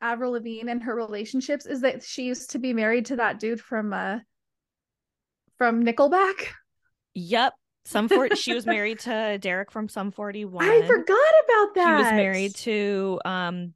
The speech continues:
Speaker 2: dude from Nickelback, Chad
Speaker 1: Wow.
Speaker 2: Kroeger.
Speaker 1: That seemed like a really weird mixture. The, the thing from, like, the guy from Sum forty-one totally made sense, but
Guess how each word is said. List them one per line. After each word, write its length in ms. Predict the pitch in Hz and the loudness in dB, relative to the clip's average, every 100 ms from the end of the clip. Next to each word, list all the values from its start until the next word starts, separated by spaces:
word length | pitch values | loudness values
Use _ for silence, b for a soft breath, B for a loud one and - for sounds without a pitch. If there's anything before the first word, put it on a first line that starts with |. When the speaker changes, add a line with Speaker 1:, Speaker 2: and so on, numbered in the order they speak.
| - | -6
Speaker 2:
dude 200 | 175 190 | -4 -4
from 220 | 208 202 | -4 -2
Nickelback, 800 | 175 - 165 156 156 151 175 214 - _ - | -4 -4 -6 -4 -6 -4 -6 -8 -14 _ -12
Chad 160 | 254 220 | -6 2
Speaker 1:
Wow. 140 | 262 320 | 4 4
Speaker 2:
Kroeger. 680 | 339 302 277 247 226 220 233 _ _ _ _ _ - | 4 4 4 2 0 -2 -6 _ _ _ _ _ 2
Speaker 1:
That 400 | 294 370 320 294 | 4 6 2 -6
seemed 320 | - 311 277 | -4 -2 2
like 160 | 254 240 | 2 0
a 40 | |
really 440 | 233 240 233 226 | -2 0 0 0
weird 580 | 214 214 220 208 208 226 _ _ _ _ _ _ _ | -4 -4 -4 -4 -4 -8 _ _ _ _ _ _ _
mixture. 720 | 247 226 220 - - - 185 | -2 -2 -2 -8 -4 -4 -2
The, 280 | 220 240 240 | 0 2 2
the 120 | 233 | -2
thing 260 | 269 302 330 | 0 2 2
from, 260 | 339 302 240 | 0 -2 0
like, 180 | 262 240 | 0 0
the 80 | |
guy 180 | 247 254 | 2 2
from 160 | 254 330 | 0 -4
Sum 240 | 339 311 | -2 -4
forty-one 400 | 302 294 269 240 | -2 -2 -2 -4
totally 400 | 240 262 233 226 | -4 -4 -2 -2
made 260 | 208 208 214 | -4 -8 -8
sense, 420 | - - 214 - | -6 -6 -8 -6
but 220 | 226 220 | -4 -4